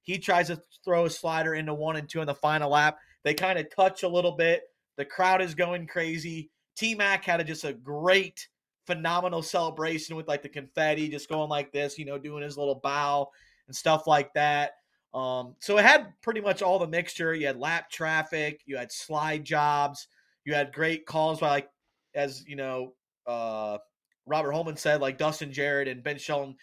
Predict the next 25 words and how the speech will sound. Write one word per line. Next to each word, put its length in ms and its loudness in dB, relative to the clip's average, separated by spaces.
described 460 0
the 80 -2
race. 300 2
It 60 -2
was 140 -4
Ben 220 -4
Shelton 460 -2
and 80 -8
Mike 260 -4
Norris, 300 -4
but 120 -8
you 80 -2
had, 100 0
like, 200 -4
Mike 260 -6
Norris 300 0
going, 220 -6
"McCreadie 520 -6
returns 460 -4
the 120 2
favor" 420 4
on 200 -2
Babb, 360 4
and 100 -8
just, 200 -10